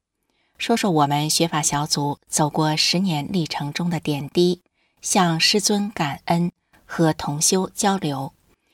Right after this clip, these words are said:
有不在法上的地方，敬请慈悲指正。第一部分，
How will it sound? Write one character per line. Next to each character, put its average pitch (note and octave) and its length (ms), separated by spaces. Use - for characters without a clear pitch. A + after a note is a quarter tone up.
有 E3 220
不 F#3+ 160
在 F#3 260
法 C#3+ 220
上 D#3+ 180
的 E3 80
地 E3 220
方， C#3+ 320
敬 E3+ 260
请 D3 380
慈 - 320
悲 F#3 240
指 D3 220
正。 D3 340
第 G3+ 180
一 G#3 60
部 F3+ 160
分， D3+ 320